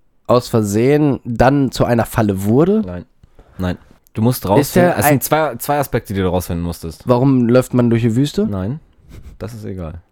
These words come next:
Speaker 1: Das hätte auch durch
Speaker 2: A, was hatte der Mann?
Speaker 1: Asthma.
Speaker 2: Nein.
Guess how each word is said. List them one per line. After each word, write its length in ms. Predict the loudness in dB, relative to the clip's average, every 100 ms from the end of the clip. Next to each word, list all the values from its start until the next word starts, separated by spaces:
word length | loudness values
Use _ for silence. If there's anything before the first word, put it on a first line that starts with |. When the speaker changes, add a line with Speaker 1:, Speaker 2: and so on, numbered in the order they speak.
| _ _ _ _ -6
Speaker 1:
Das 140 | 0
hätte 140 | 2 2
auch 100 | 0
durch 220 | 0 0
Speaker 2:
A, 340 | 2 0 -4 -10 _ _ _ _ _ _ _ _ _ _ -8
was 160 | -6 -4
hatte 160 | -4
der 120 | -2
Mann? 240 | -4 -4 -8 _ _ _ _ _ _ _ _ _ -6
Speaker 1:
Asthma. 400 | -6 -6 -8 -8 -14 _ _ -16
Speaker 2:
Nein. 180 | -14